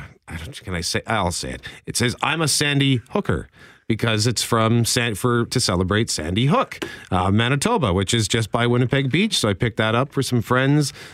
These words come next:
Uh, Generate Cakes were there selling macarons. They have a new location opening June first at the Forks. Sweet Sea Bakery was there. They have a new location opening in Kildonan Place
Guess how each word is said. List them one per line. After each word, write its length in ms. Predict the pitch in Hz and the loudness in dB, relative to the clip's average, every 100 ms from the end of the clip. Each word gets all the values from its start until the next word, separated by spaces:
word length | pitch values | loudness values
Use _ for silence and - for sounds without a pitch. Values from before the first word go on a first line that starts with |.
| - | -4
Uh, 260 | 90 90 95 | 0 0 2
Generate 440 | 175 190 180 170 | 2 2 0 0
Cakes 320 | 180 185 - | 0 0 2
were 160 | 185 175 | 2 4
there 420 | 175 175 190 175 | 4 4 2 0
selling 300 | - 156 139 | -2 2 4
macarons. 640 | 127 156 156 151 143 147 131 | 4 2 0 0 2 2 2
They 120 | 135 | 2
have 140 | 135 | 2
a 40 | 120 | 4
new 120 | 131 | 4
location 480 | 135 - 131 127 127 | 2 2 0 2 2
opening 380 | 123 123 127 | 2 2 2
June 240 | 110 123 120 | 4 2 2
first 320 | - 123 - | 2 0 0
at 60 | 92 | -4
the 80 | |
Forks. 480 | 92 143 147 147 - - - - | -2 2 2 0 -4 -8 -20 -14
Sweet 380 | - 147 165 131 | -4 0 0 0
Sea 180 | 139 117 | 0 0
Bakery 560 | - 190 208 180 185 | 0 0 0 0 2
was 260 | 175 170 143 | 4 2 0
there. 360 | 151 151 151 151 - - - | 0 2 0 -2 -8 -14 -2
They 120 | 107 | 2
have 220 | 113 117 | 4 4
a 60 | 117 | 4
new 120 | 123 | 4
location 420 | 120 - 120 120 | 2 2 2 4
opening 340 | 117 117 117 113 | 2 2 2 4
in 120 | 104 | 2
Kildonan 500 | 117 107 104 95 87 | 2 0 2 2 0
Place 460 | - 131 147 - | 0 0 0 -2